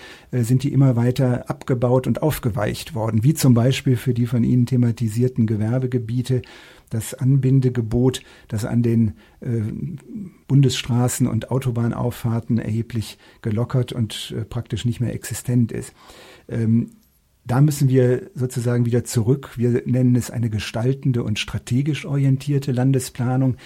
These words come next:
die eben dann auch verknüpft ist mit ganz konkreten Förderprogrammen und auch mit einer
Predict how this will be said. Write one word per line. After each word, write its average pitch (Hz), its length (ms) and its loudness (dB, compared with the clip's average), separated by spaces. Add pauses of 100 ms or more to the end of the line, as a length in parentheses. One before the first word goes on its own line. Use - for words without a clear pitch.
(440)
die 127 160 -4
eben 120 320 2 (240)
dann 139 180 0
auch 127 160 -4
verknüpft 139 600 -4
ist 127 260 -6
mit 117 120 -2
ganz 117 220 -2
konkreten 113 540 -2
Förderprogrammen 131 800 0
und 160 260 2
auch 135 220 -4
mit 120 220 0
einer 120 260 4